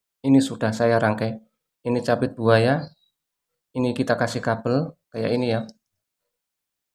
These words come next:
Oke. Kita memerlukan empat kabel kayak ini ya, sahabat.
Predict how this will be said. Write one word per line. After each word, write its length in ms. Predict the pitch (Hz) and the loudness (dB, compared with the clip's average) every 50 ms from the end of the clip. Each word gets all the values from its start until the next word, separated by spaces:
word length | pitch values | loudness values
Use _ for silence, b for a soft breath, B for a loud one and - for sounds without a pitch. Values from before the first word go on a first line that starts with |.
| _ _ _ _ _ _ _ _ _ _ _ _ _ _ _ _ _ _ _ _ _ _ _ _ _ _ _ _ _ _ _ _ _ _ _ _ _ _ _ _ _ _ _ _ _ _ _ _ _ _ _ _ _ _ _ | _ _ _ _ _ _ _ _ _ _ _ _ _ _ _ _ _ _ _ _ _ _ _ _ _ _ _ _ _ _ _ _ _ _ _ _ _ _ _ _ _ _ _ _ _ _ _ _ _ _ _ _ _ _ _
Oke. 320 | - 127 139 160 156 - _ _ _ _ _ _ _ _ _ _ _ _ _ _ _ _ _ _ _ _ _ _ _ _ _ _ _ _ _ _ _ _ _ _ _ _ _ _ _ _ _ _ _ _ _ _ _ _ _ _ _ | -6 -6 -6 -6 -8 -14 _ _ _ _ _ _ _ _ _ _ _ _ _ _ _ _ _ _ _ _ _ _ _ _ _ _ _ _ _ _ _ _ _ _ _ _ _ _ _ _ _ _ _ _ _ _ _ _ _ _ _
Kita 240 | - 139 135 135 151 | -6 -6 4 4 6
memerlukan 720 | 151 151 151 143 147 139 143 139 - 127 127 139 156 - - - _ _ _ _ _ _ _ _ _ _ _ _ _ _ _ _ _ _ _ _ _ _ _ _ _ _ _ _ _ _ _ - - - _ _ _ _ _ _ _ _ _ _ - | 6 6 4 4 4 2 0 0 2 0 0 0 0 -4 -8 -14 _ _ _ _ _ _ _ _ _ _ _ _ _ _ _ _ _ _ _ _ _ _ _ _ _ _ _ _ _ _ _ -20 -20 -20 _ _ _ _ _ _ _ _ _ _ 2
empat 360 | 143 135 131 - 147 151 156 - - - - - - _ _ _ _ _ _ _ _ _ _ _ _ _ _ | 2 2 4 6 4 4 4 2 -6 -16 -20 -20 -20 _ _ _ _ _ _ _ _ _ _ _ _ _ _
kabel 480 | - - 123 123 - - - 131 135 139 | -8 -4 -4 -4 -4 2 4 6 6 6
kayak 320 | 135 135 127 123 120 135 | 6 6 6 6 6 6
ini 160 | 135 131 120 | 6 6 4
ya, 0 | |
sahabat. 480 | 120 - 123 110 107 - 123 123 - | 4 2 -2 -6 -4 -4 -6 -8 -8